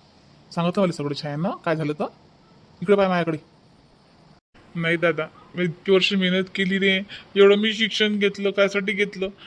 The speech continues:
एवढ्या चांगल्या कंपनीत मी होतो, चांगल्या पोस्टवर होतो, आणि काही कारण नसताना मला माझ्या बॉसनं काढून टाकलं. दादा, माझी काहीच चुकी नाही आहे रे. अरे ठीक आहे, होतच असते. हं? याच्याविषयी चांगल्या चांगल्या नोकऱ्या लोक जातात लोकांच्या हातून, सस्पेंड होतात लोक,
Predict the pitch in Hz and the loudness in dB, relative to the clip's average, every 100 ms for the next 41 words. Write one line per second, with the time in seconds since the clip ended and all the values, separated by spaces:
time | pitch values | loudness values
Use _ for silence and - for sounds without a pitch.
0 | - - 190 190 190 190 190 180 175 202 | -20 -2 0 0 0 -2 0 -2 -2 -4
1 | 196 202 196 190 196 190 185 196 190 196 | -2 -2 0 -2 -4 -4 0 -2 0 -2
2 | 190 208 208 196 196 196 - - - 202 | 0 0 0 2 0 -4 -8 -18 -4 0
3 | 208 208 190 196 202 196 220 214 220 214 | 0 4 2 4 0 0 0 0 2 2
4 | 214 214 208 202 202 196 208 208 202 208 | 2 4 4 4 2 0 0 2 2 0
5 | 208 208 202 208 - - 196 196 202 214 | -4 -4 -8 -8 -20 -12 0 2 4 4
6 | 214 202 214 - 220 233 214 214 202 202 | 2 0 -2 -6 -4 0 2 4 4 2
7 | 208 214 - _ - _ - - _ _ | -2 -4 -20 _ -20 _ -20 -20 _ _
8 | _ 151 147 160 175 175 156 156 156 160 | _ -8 -6 -4 -6 -4 -6 -4 -6 -8
9 | - - - - - 160 151 196 180 - | -10 -20 -20 -20 -8 -2 0 0 0 2
10 | 170 165 170 180 - 180 214 - - _ | 2 2 -2 -6 -10 -6 -6 -6 -20 _
11 | 160 165 - 226 220 170 170 165 170 151 | -4 -4 -2 -2 0 0 0 -2 -2 -2
12 | 170 165 160 175 202 - _ _ 185 190 | -2 -2 0 0 -2 -12 _ _ 2 2
13 | 185 165 160 151 139 - - 175 165 220 | 0 -2 -2 -4 -10 -16 -6 -2 2 4
14 | 214 190 185 165 | 6 4 2 -6